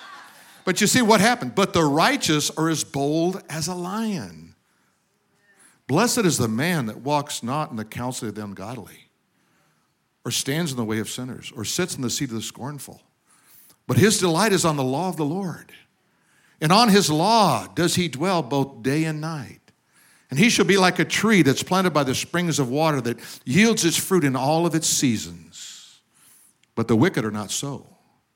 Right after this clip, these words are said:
But they shall be like the chaff that the wind drives away. Therefore, they shall not stand in the congregation of the righteous." That's Psalm one. Think about just getting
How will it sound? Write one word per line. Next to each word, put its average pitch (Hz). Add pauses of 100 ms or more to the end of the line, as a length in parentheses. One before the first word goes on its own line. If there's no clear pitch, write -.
(480)
But 123
they 175
shall 165
be 143
like 127
the 113
chaff 127
that 107
the 104
wind 120
drives 113
away. 104
Therefore, 107
they 120
shall 131
not 107
stand 110
in 95
the 90
congregation 98 (320)
of 98
the 90
righteous." - (540)
That's 110
Psalm 101
one. 90 (1700)
Think 240
about 156
just -
getting 196